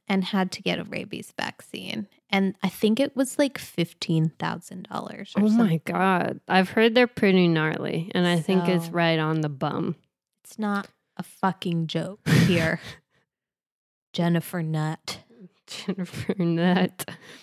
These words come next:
Speaker 2: Um, my only other notes were just, I wrote sort of, like, a combined note about twenty-nine down and thirty-one down.
Speaker 1: Okay.
Speaker 2: I wrote boring and then disgusting.
Speaker 1: <laughs>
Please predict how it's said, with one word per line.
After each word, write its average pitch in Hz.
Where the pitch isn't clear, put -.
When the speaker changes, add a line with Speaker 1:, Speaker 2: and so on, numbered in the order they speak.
Speaker 2:
Um, 208
my 208
only 311
other 240
notes 196
were 170
just, -
I 196
wrote 208
sort 226
of, 214
like, 208
a 185
combined 180
note 196
about 165
twenty-nine 170
down 170
and 170
thirty-one 165
down. 208
Speaker 1:
Okay. 190
Speaker 2:
I 185
wrote 175
boring 196
and 185
then 180
disgusting. 175
Speaker 1:
<laughs> 180